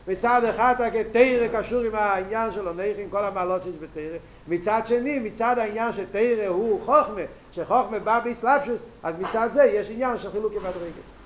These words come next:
זה בנגיעה לעניין התורה. מה שאין כן בנגיעה לעניין של,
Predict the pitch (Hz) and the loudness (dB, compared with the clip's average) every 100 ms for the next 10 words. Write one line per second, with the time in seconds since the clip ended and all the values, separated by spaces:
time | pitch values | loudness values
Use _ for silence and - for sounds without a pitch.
0 | - - - - 247 233 208 190 190 185 | -20 -20 -20 -6 -4 -4 -6 -6 -4 -4
1 | 180 175 - 139 - - - - - 110 | -6 -8 -8 -12 -12 -18 -20 -20 -14 -12
2 | 120 135 208 220 208 185 170 160 196 190 | -6 0 0 0 -2 -4 -6 -4 -2 0
3 | 180 180 196 185 175 196 190 180 175 160 | 0 -2 -4 -4 -4 0 2 2 0 -4
4 | 143 | -6